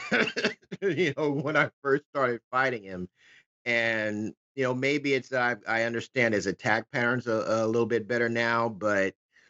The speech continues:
man, those Safi bows, uh, it, it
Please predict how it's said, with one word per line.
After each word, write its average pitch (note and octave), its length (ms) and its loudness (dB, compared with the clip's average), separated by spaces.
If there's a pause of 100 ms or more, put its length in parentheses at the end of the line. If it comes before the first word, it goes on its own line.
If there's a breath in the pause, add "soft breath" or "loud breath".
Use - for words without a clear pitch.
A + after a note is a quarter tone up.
(720 soft breath)
man, A#2 520 0
those C3+ 260 0
Safi B2 460 -2
bows, F#2+ 720 0
uh, G2 420 2 (440)
it, B2+ 220 0 (160)
it B2+ 380 2